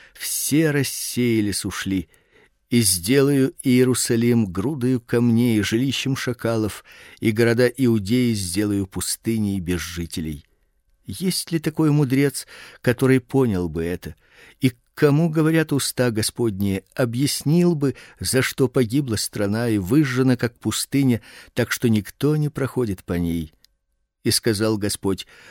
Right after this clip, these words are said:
За то, что они оставили закон мой, который я постановил для них,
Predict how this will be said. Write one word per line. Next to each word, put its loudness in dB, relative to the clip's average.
За 0
то, 2
что 2
они 6
оставили 2
закон 0
мой, 2
который 2
я 2
постановил 0
для 0
них, 0